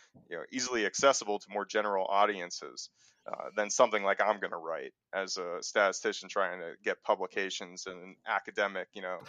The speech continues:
career path. You know, it's very <laughs> different than something that people can,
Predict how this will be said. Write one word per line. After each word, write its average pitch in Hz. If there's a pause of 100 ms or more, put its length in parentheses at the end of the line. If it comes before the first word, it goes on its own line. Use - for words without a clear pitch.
(320)
career 110
path. 92 (100)
You 113
know, 90
it's 123
very 151
<laughs> -
different 151 (400)
than 110 (200)
something 120
that 107
people 127
can, 107